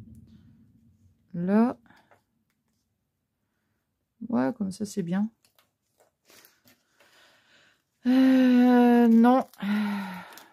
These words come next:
Attends. Ah bah dis donc. Non, ça va pas en fait. Attends.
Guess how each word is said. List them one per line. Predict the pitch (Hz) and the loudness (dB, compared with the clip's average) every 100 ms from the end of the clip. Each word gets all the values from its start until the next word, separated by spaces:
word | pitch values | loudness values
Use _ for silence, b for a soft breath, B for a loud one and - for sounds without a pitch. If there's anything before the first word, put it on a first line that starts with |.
| B 185 | B -18
Attends. | 170 202 - _ - | -14 -14 -14 _ -20
Ah | 156 147 - - - _ _ _ _ _ _ 170 | -20 -20 -20 -20 -20 _ _ _ _ _ _ -8
bah | 170 | -6
dis | 170 | -2
donc. | 196 233 - - _ _ _ _ _ _ _ _ _ _ _ _ _ _ _ _ _ _ _ _ _ _ _ | -2 -2 -6 -20 _ _ _ _ _ _ _ _ _ _ _ _ _ _ _ _ _ _ _ _ _ _ _
Non, | 190 | -10
ça | 214 214 | -6 -2
va | 175 | -2
pas | 175 208 | -4 -4
en | 220 | -6
fait. | - 214 - _ _ _ _ _ _ _ _ _ _ _ _ _ _ _ _ _ _ _ _ _ _ _ - _ _ _ _ _ | -6 -10 -10 _ _ _ _ _ _ _ _ _ _ _ _ _ _ _ _ _ _ _ _ _ _ _ -20 _ _ _ _ _
Attends. | - 160 | -18 -18